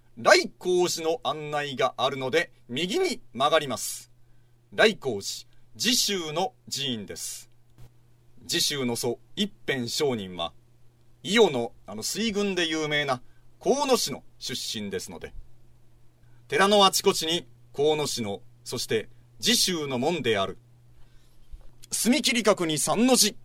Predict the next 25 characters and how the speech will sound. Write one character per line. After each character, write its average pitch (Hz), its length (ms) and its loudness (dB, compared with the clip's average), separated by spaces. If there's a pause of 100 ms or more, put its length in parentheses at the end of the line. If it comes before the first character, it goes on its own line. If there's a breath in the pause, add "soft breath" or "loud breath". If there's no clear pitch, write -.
(420)
墨 247 300 2
切 247 120 4
り 254 100 4
角 190 220 6
に 160 160 0
三 208 360 2
の 254 100 10
字 202 220 4 (260)
が 160 200 8 (140)
見 113 160 -2
え 107 60 -2
ま 87 100 -4
す。 - 380 -6 (1120)
ぷ 143 80 2
ー 156 240 6
っ、 - 20 -18 (160)
イ 127 80 -2
ン 127 100 -4
タ 120 120 2
ー - 20 2
ホ 110 100 -6
ン 98 120 -4
を 101 40 -2
押 113 80 0
す。 139 140 -2